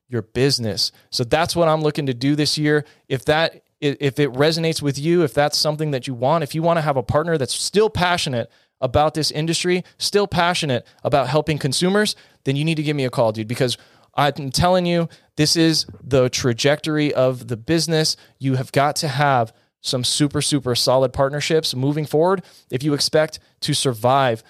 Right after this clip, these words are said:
what we're gonna be up against this year. We're gonna have a whole different set of problems when interest rates come down, and you guys know that. We have no inventory. I saw today we're at two and a half months supply in Las Vegas.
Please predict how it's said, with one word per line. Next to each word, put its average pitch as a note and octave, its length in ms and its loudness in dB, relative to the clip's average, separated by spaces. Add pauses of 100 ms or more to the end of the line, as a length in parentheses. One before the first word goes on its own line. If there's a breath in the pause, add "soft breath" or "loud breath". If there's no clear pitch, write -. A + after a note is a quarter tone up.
(160 soft breath)
what C3+ 160 2
we're D3 100 2
gonna C#3 160 0
be B2 160 -2
up B2 160 2
against A#2+ 480 -4
this B2+ 320 0
year. B2 180 2
We're C3+ 120 0
gonna D#3+ 140 -2
have C#3+ 200 2
a A2+ 60 2
whole D#3 320 2
different D#3+ 300 -2
set C#3+ 180 2
of A#2+ 80 0
problems C#3 520 2 (280 loud breath)
when C3 100 0
interest C#3 340 0
rates C3 220 0
come B2 220 -2
down, A2+ 300 0
and B2+ 180 -4
you C3+ 40 -2
guys C3+ 240 2
know C3+ 200 2
that. G#2+ 320 0 (480)
We C3+ 100 0
have B2+ 80 2
no C#3 180 4
inventory. D#3+ 580 2 (300 soft breath)
I - 100 -2
saw C#3 180 2
today C#3+ 260 2
we're C3+ 120 4
at A#2+ 100 2
two D#3+ 140 -2
and C#3+ 80 -2
a C3 40 -2
half C3+ 180 0
months C3+ 220 0
supply C#3 480 2
in C3 160 -4
Las B2 220 0
Vegas. C#3+ 360 0